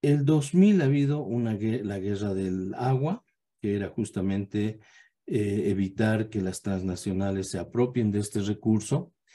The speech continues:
El dos mil tres, la guerra del gas, lo mismo, ¿no? Nuestro, el gas ya estaba vendido a Me-, a, por Chile, a México y Estados Unidos. Eh, y el pueblo ha dicho, "El, esos recursos son nuestros, es lo último que tienen nuestros hijos para poder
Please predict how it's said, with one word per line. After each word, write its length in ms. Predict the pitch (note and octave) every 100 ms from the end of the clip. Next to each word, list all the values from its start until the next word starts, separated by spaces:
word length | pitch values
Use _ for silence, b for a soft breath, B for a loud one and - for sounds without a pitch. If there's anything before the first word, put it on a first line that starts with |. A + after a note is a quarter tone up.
| B B B
El 200 | - A2
dos 200 | G#2 G2
mil 240 | A2 G#2 G2+
tres, 240 | G2+ G#2+
la 120 | G2
guerra 280 | F2+ G2+ F#2+
del 240 | F2+ F2+
gas, 340 | F#2+ G#2 C3+ -
lo 160 | F#2
mismo, 600 | F2+ F#2 F#2+ A2+ C3+ G3+ -
¿no? 240 | G#2+ C#3+
Nuestro, 460 | G#2 F2+ - - D#2+
el 140 | F2
gas 240 | F#2 F#2 F#2
ya 80 | F2+
estaba 320 | - F2+ F2+
vendido 520 | F2 E2+ F2 F#2+ F2+
a 40 |
Me-, 360 | E2 E2+ F2+ -
a, 340 | F2 E2+ E2+ - _
por 240 | F2+ E2
Chile, 380 | - G#2 G2+ G2
a 60 |
México 540 | F2+ G2+ G#2+ G2+ - G2+
y 100 | F2
Estados 340 | - F#2 F#2+
Unidos. 460 | G#2+ A#2 C3+ - - b b b b b b _
Eh, 520 | A#2+ A2+ A2+ A2+ - _ _ _ -
y 200 | C#3+ D#3+
el 160 | A#2
pueblo 280 | A#2 B2 A2+
ha 40 |
dicho, 380 | G#2+ A2 A#2+ B2
"El, 260 | - G#2 G2+
esos 360 | A#2+ B2+ B2 G2+
recursos 560 | G2 - A2 G#2 G#2+
son 180 | G2+ F#2+
nuestros, 500 | G2 G2 - - -
es 180 | G2 G#2
lo 100 | A#2
último 500 | G#2+ B2+ C3 A#2 G#2+
que 120 | G2
tienen 420 | F#2 G#2+ G#2 G2+ F#2+
nuestros 480 | F2+ - G2 F2+
hijos 360 | C3 C3+ E2+ D#2
para 340 | - F#2+ F#2 -
poder 480 | F2+ F#2 G2+ G2+